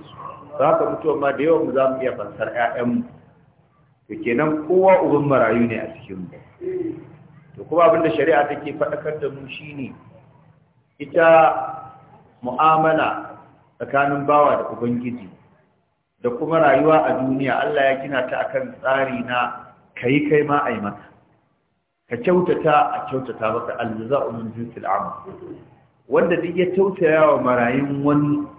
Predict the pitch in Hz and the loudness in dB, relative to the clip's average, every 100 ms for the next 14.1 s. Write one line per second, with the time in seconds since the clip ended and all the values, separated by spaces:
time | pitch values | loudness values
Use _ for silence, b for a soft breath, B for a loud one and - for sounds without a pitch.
0 | - 117 127 117 - - - - _ _ | -6 0 2 2 -2 -12 -20 -20 _ _
1 | _ _ _ _ _ _ - - 147 135 | _ _ _ _ _ _ -8 -4 0 0
2 | 120 123 127 123 139 127 131 135 135 139 | -2 -6 -8 -6 -6 -4 0 2 2 0
3 | 127 123 120 151 147 139 123 123 113 107 | -4 -6 -8 -6 -6 0 2 0 0 -2
4 | 98 117 120 104 107 113 113 110 127 127 | 0 -2 -2 -6 -8 -6 -4 -2 -4 -4
5 | 107 107 - - 95 92 92 - - _ | -6 -6 -8 -10 -12 -12 -16 -20 -20 _
6 | _ _ _ _ _ _ 113 131 139 131 | _ _ _ _ _ _ -6 -2 0 2
7 | 123 123 120 147 147 151 135 127 120 - | 0 0 2 2 2 -2 -4 -4 -6 -6
8 | 123 113 113 151 - 131 131 117 127 120 | -4 -2 -2 -4 -6 -8 -6 -8 -6 -6
9 | 117 139 147 151 127 - 123 120 123 - | -2 -2 -2 -2 -2 -4 -12 -10 -10 -4
10 | 139 135 131 127 127 123 117 107 120 147 | -4 -4 -6 -6 -6 -8 -10 -12 -8 -4
11 | 156 147 123 117 123 160 - 202 202 - | -2 -2 -6 -4 0 2 4 2 0 -6
12 | - - - - 143 147 151 165 131 131 | -14 -20 -20 -2 2 2 2 4 4 4
13 | 131 143 - 123 127 127 107 - 95 95 | 2 0 0 2 0 -2 -6 -12 -14 -16